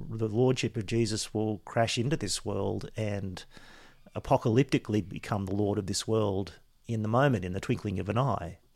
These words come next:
And there are various <laughs> versions of that position as well. So it, really that, that's the nature of the discussion then. It, it's not then a, a matter of whether we believe the gospel is central or, or not,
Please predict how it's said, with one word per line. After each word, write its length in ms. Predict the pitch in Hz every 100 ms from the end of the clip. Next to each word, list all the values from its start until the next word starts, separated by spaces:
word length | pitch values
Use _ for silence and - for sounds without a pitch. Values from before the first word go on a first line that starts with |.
| - -
And 160 | 104 104
there 100 | 104
are 40 |
various 320 | 101 131 113
<laughs> 0 |
versions 520 | 104 135 143 127 113
of 120 | 110 98
that 180 | 113
position 520 | - 98 104 - 98 104
as 180 | 110 95
well. 240 | 139 110
So 160 | 104 127
it, 260 | - - -
really 320 | 131 208 180
that, 240 | 127 120 -
that's 400 | 120 139 - -
the 120 | 120
nature 440 | 113 120 120 -
of 100 | 107
the 60 | 101
discussion 520 | 107 - 123 - 92
then. 180 | 92 92
It, 120 | 110
it's 200 | 123 -
not 180 | 160 190
then 140 | 127
a, 140 | 117 110
a 80 | -
matter 300 | 113 110 107
of 140 | 101 107
whether 220 | 113 107
we 120 | 107
believe 340 | 98 113 113
the 80 | 104
gospel 600 | 98 107 - - 104 98 - - - - - -
is 140 | 110
central 540 | - 117 117 113 98 -
or, 520 | 107 104 98 95 -
or 180 | 110 101
not, 680 | 110 117 135 110 76 - -